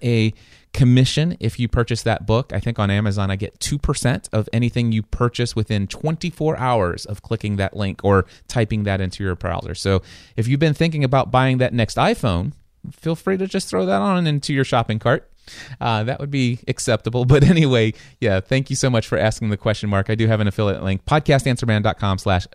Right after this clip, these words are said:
big leap. But it's not why I'm sharing this. I, I'm sharing this because I believe that I do, I, and I asked Dan the question recently, Dan Miller, our mutual friend,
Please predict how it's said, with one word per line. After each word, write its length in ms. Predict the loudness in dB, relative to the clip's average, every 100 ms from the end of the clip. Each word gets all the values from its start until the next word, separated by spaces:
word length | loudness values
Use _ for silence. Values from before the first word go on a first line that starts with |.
| 0
big 220 | 0 2
leap. 220 | 0 -2 -8 -8 0
But 80 |
it's 140 | 2 4
not 280 | 4 4 2
why 240 | 2 4
I'm 120 | 2
sharing 400 | 0 0 0 -2
this. 200 | -4 -4
I, 140 | -2 -2
I'm 140 | 0 0
sharing 320 | 2 0 2
this 100 | -2
because 480 | -4 0 2 2 0 -2
I 160 | -2
believe 540 | 0 2 4 4 2 -2 -18 _ _ _ -6
that 540 | 0 4 6 4 2 0
I 180 | 2
do, 180 | 4 2 0 -6 -20 _
I, 140 | 0 2
and 120 | 2 2
I 140 | 4
asked 380 | 2 -2 -6 -8 -2
Dan 480 | 2 2 2 0 -2
the 60 | -4
question 560 | 0 0 0 0 0
recently, 520 | 0 -2 -4 -2 -2 0
Dan 260 | 0 0
Miller, 260 | 2 2 2
our 80 | 2
mutual 320 | 0 -2 -4
friend, 300 | -2 -2 -2